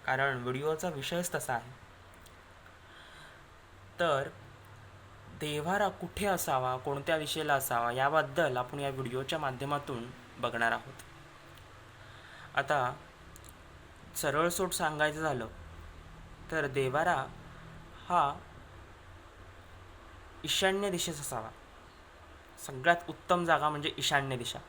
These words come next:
ईशान्य दिशेस देव्हारा असावा. तसेच जर पूर्व दिशेला मध्यभागी जर देव्हारा ठेवला, तर अतिउत्तम. तर या दोन बाजू आहेत, जिथे तुम्ही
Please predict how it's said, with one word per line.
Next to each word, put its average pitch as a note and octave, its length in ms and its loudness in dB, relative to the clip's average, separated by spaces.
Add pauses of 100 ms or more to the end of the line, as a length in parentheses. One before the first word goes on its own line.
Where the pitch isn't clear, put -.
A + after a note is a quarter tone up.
(800)
ईशान्य D3+ 400 2
दिशेस C#3 520 -2 (180)
देव्हारा B2+ 340 4
असावा. A#2 380 4 (1200)
तसेच D3 400 -4 (2750)
जर D#3 280 -2 (140)
पूर्व E3+ 280 2
दिशेला F3+ 460 4
मध्यभागी D#3 580 2
जर D#3 180 -2
देव्हारा C#3+ 320 0
ठेवला, C3 340 -2 (160)
तर D3 100 0
अतिउत्तम. C3+ 600 -4 (1400)
तर D#3+ 80 -2
या D#3+ 280 8
दोन E3+ 340 0
बाजू D3+ 240 4
आहेत, C3+ 520 -4
जिथे C3+ 180 -6
तुम्ही D3 260 -8